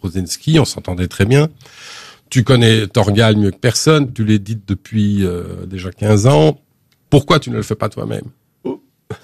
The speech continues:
Oups. <laughs> Et puis, bah, euh, voilà, il fallait de toute façon qu'un album sorte pour, euh,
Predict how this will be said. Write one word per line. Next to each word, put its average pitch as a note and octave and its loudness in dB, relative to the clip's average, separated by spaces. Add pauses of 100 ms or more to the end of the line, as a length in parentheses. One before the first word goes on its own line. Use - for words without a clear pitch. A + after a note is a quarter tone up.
(220)
Oups. - -6 (440)
<laughs> - -12
Et B2+ 2
puis, A2 0
bah, F2+ -8
euh, F#2+ -14
voilà, E3+ 2
il A2+ -6
fallait A2 0
de G#2 2
toute - -10
façon C3 2
qu'un G#2+ 0
album G#2+ 4
sorte G#2+ 0
pour, F#2 -8
euh, F2+ -12